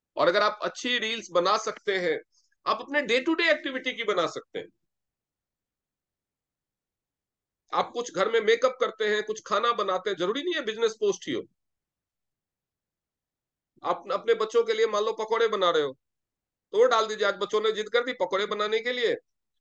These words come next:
तो देखिए मैंने आज ये पकौड़े बनाए हैं, ये मेथी का है, ये फलाने का है, कैसा बना है, कैसा लग रहा है, जो इसको खाना हो मेरे घर आ जाओ, रील खत्म, डाल दो। कौन आ रहा है आपके घर? कोई नहीं आ रहा, लेकिन कुछ लोग उसको देखेंगे तो आपके पेज का circulation बढ़ेगा।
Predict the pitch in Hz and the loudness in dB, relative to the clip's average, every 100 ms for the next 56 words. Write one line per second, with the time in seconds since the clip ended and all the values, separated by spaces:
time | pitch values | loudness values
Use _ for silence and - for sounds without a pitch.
0 | _ 170 190 190 220 208 202 185 180 190 | _ -6 -4 2 2 2 2 2 2 2
1 | 180 170 175 190 202 220 226 208 170 160 | 2 4 2 2 -2 -2 0 2 2 0
2 | 170 202 214 214 214 185 175 165 175 202 | -4 -2 0 2 2 0 0 -2 -2 0
3 | 208 185 180 202 196 196 190 196 180 196 | 2 2 0 0 0 0 0 0 0 2
4 | 190 185 190 190 202 - _ _ 175 - | 0 2 0 0 -2 -6 _ _ -4 -2
5 | 180 180 180 185 180 170 175 185 180 180 | -2 2 4 4 4 2 2 0 2 2
6 | 175 175 175 185 180 - - 151 165 156 | 2 -2 0 0 0 -8 0 2 2 0
7 | 151 _ _ _ _ _ _ _ _ _ | -4 _ _ _ _ _ _ _ _ _
8 | _ _ _ 320 320 180 147 123 - 107 | _ _ _ -2 2 4 4 2 -2 -8
9 | 85 - _ _ _ _ _ 220 240 196 | -8 -12 _ _ _ _ _ 4 6 6
10 | 131 85 - _ _ _ _ _ _ _ | 4 2 -6 _ _ _ _ _ _ _
11 | _ _ 196 262 262 269 277 285 262 - | _ _ 2 2 0 -2 0 2 0 0
12 | 262 247 - 180 101 - _ _ _ _ | 4 4 4 -2 -4 -10 _ _ _ _
13 | - - 254 254 254 262 262 262 262 240 | -4 -2 2 2 4 2 2 0 0 0
14 | 254 254 254 269 196 - 127 107 | 0 -2 0 0 2 0 0 -6